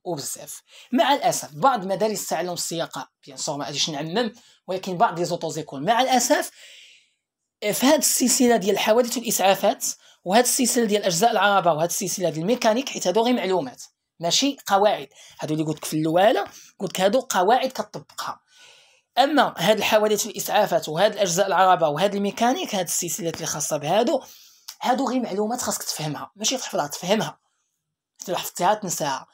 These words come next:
خاصك تفهمها باش منين طيح فيها تعرف شنو دير أو كدير تتعامل.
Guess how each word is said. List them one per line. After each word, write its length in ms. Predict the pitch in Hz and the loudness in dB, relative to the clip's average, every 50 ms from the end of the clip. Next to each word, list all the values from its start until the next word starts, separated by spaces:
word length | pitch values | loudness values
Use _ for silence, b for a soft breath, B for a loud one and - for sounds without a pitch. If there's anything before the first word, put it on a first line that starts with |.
| b b b | b b b
خاصك 280 | b - 165 - - | b -6 -6 -6 -4
تفهمها 640 | - - - - 175 175 226 233 196 202 254 302 302 B B B B B | -4 -6 -4 0 2 2 4 4 4 4 4 2 2 B B B B B
باش 220 | 190 208 202 - | 0 0 2 2
منين 160 | 202 226 247 226 | 2 0 -2 -2
طيح 200 | - - - - | -6 -10 -10 -4
فيها 180 | - 220 240 | 0 0 0
تعرف 320 | 247 - - 226 254 226 - | 0 0 -2 -2 -2 -2 -2
شنو 180 | - 226 226 | -2 -2 -2
دير 320 | 175 143 - 226 247 254 - | -4 -4 -4 -2 -2 0 -2
أو 100 | 196 - | -4 -6
كدير 280 | - 208 160 - - | -8 -10 -8 -8 -10
تتعامل. 460 | - - - 165 185 160 139 - - | -8 -4 0 0 0 0 0 -4 -12